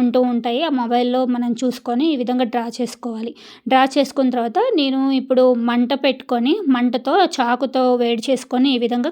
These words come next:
కట్ చేసుకుంటున్నాను. ఇది చాలా బెస్ట్ టెక్నిక్ అనమాట. చాలా ఈజీగా కూడా ముగ్గు అనేది కంప్లీట్ అవుతుంది. మంచి మంచి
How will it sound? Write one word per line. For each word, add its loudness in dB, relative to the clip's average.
కట్ -2
చేసుకుంటున్నాను. -2
ఇది 4
చాలా 2
బెస్ట్ -2
టెక్నిక్ -4
అనమాట. 0
చాలా 2
ఈజీగా 0
కూడా 2
ముగ్గు -2
అనేది 0
కంప్లీట్ -2
అవుతుంది. -2
మంచి 2
మంచి 2